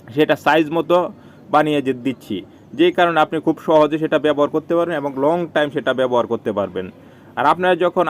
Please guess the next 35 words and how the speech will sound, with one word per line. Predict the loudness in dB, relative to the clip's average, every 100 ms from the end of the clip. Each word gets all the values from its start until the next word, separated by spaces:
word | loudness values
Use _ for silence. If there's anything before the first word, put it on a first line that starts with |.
| 0
আধুনিক | 0 -2 -2
পোল্ট্রি | 0 0 0 -2
খামার | 0 2 2 2
অথবা | 2 0 0 0
গরুর | 0 0
খামার | 0 0 -2 0
তৈরি | 0 0
করবেন, | 0 -2 -2 -2
অবশ্যই | -2 -2 0 -2
আমাদের | 0 -4 -4
সাথে | -6 -4 -4
যোগাযোগ | -2 -2 -2 -4
করে | -2 0 -2 -6 -20 -14 -10
একটু | -4 -2 2
পরামর্শ | 2 2 0 -4 -4
নিয়ে | -2 -2 0
তারপর | -2 -2 -2 -2
করবেন। | -2 -4
তাহলে | -2 0 2 2
হবে | 0 0
কি, | 0 0 0
আপনার | -2 0 0 -2 -8 -20 -12
যে | 0 2
ভুলগুলো | 4 2 2 4 4
আপনি | 2 -2
করতে | -2 -2 -2
চাচ্ছিলেন | -2 -2 0 0 0
সেই | -2 -2 0
ভুলগুলো | 0 2 2 2
আপনার | 2 0 0
আর | 0 0
হবে | 0 -2
না। | -6 -12 -20 -20 -20 -12
তো | -2 0
বাংলাদেশে | 2 2 0 0 0